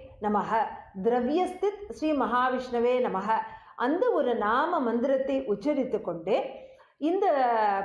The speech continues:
பணத்தை மட்டுமே அந்த ஒரு அர்ப்பணமாக அந்த புரோகிதருக்கு வழங்கலாம். ஆ, அ, புரோகிதர் கிடைக்காவிட்டால் அதை, அதே போன்ற அந்த ஒரு வேத பாடசாலைக்கோ இல்ல கோசாலைக்கோ இல்ல கோவில்லையோ அதை வந்து தானமாக வழங்கலாம்.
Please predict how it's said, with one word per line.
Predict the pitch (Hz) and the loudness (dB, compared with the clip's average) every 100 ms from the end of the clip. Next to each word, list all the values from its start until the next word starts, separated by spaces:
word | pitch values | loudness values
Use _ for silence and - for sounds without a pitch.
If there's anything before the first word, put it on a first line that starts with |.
| - | 0
பணத்தை | 240 381 - 403 | 0 0 2 0
மட்டுமே | 302 240 233 311 466 | 2 2 2 2 2
அந்த | 330 262 | 2 2
ஒரு | 233 220 | 2 2
அர்ப்பணமாக | 208 226 - 370 370 285 226 202 - | 2 2 0 0 0 2 2 0 2
அந்த | 349 302 240 | 0 2 0
புரோகிதருக்கு | 233 262 262 220 - 359 | 2 2 0 -2 -2 0
வழங்கலாம். | 262 196 196 180 - - - - - - | 0 0 -2 -2 -6 -20 -20 -20 -10 -2
ஆ, | 262 254 240 233 254 - | 2 2 2 2 2 0
அ, | 233 | -2
புரோகிதர் | 233 294 320 359 330 | 2 2 2 2 2
கிடைக்காவிட்டால் | 220 240 233 226 190 196 262 440 - - | 2 2 4 2 0 0 0 0 -6 -4
அதை, | 254 262 | 0 2
அதே | 254 - 226 349 | 2 2 2 2
போன்ற | 262 254 220 226 | 2 0 0 -2
அந்த | - 226 226 | -2 0 2
ஒரு | 220 208 | 2 2
வேத | 240 254 | 2 2
பாடசாலைக்கோ | 254 214 254 254 208 185 185 214 233 - - - | 2 2 2 0 0 0 -2 0 -2 -4 -14 -4
இல்ல | 269 277 | 0 2
கோசாலைக்கோ | 233 220 320 - 254 202 196 214 233 262 - - | 2 2 2 2 2 2 -2 0 0 -2 -8 -2
இல்ல | 294 330 | 0 0
கோவில்லையோ | 277 294 370 381 285 208 196 262 - - - | 2 2 4 2 2 2 2 2 0 -8 -2
அதை | 277 294 | 0 2
வந்து | 269 370 508 - - - 202 | 2 2 0 -2 -10 -6 0
தானமாக | 220 262 240 226 247 | 2 2 2 0 0
வழங்கலாம். | 226 196 196 185 | 0 0 0 -2